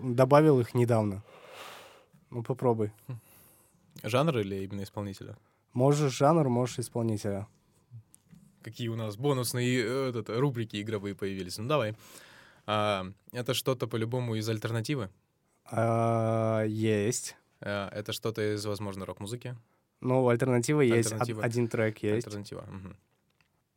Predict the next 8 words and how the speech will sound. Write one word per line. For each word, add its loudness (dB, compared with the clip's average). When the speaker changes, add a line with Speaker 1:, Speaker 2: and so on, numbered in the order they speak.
Speaker 2:
Щас, -4
джаз -2
какой-нибудь? -12
Speaker 1:
Э, -2
джаза 4
нет. 2
Speaker 2:
Так, -6
мимо. -10